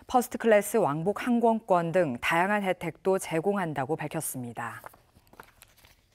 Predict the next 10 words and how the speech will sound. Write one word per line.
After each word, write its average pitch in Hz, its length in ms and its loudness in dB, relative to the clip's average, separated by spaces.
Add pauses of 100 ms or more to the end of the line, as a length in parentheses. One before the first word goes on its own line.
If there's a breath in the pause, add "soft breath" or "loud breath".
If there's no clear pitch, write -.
(680 loud breath)
케이비 269 360 8
국민은행은 220 840 4
사회봉사 254 680 4
프로그램 185 640 2
케이비 262 340 0
희망 262 400 2
나눔 165 240 -2
프로젝트의 202 800 0
참가자 233 520 2
수가 139 400 -4